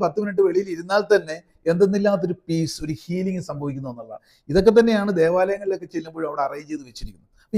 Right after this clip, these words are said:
ഇത്തരത്തിൽ, ആ, ഒരു മനുഷ്യ മനസ്സിനെ ഒരവസ്ഥയിൽ നിന്ന് മറ്റൊരവസ്ഥയിലേക്ക്, ഹീലിംഗിലേക്ക്, ശാന്തിയിലേക്ക്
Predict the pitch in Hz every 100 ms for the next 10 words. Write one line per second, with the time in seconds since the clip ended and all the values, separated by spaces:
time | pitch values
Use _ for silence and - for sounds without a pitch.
0 | 180 277 269 180 202 - _ _ - 160
1 | 156 151 160 165 208 180 185 226 180 160
2 | 160 180 160 175 170 175 165 175 151 -
3 | 160 147 143 165 165 156 165 175 135 156
4 | 165 165 156 165 143 135 160 202 196